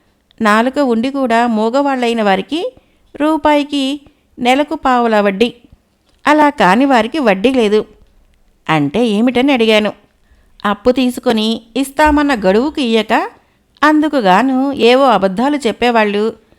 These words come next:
అబద్ధాలు కారణంగా చెప్పి అప్పు అడిగేవాళ్ళు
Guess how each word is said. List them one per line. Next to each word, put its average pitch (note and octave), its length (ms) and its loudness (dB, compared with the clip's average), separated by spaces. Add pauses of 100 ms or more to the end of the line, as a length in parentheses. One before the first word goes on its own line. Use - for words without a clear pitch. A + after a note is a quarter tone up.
(300)
అబద్ధాలు G3+ 540 2
కారణంగా A#3+ 560 0
చెప్పి C#4+ 560 -6 (340)
అప్పు D4 220 0
అడిగేవాళ్ళు A3+ 760 0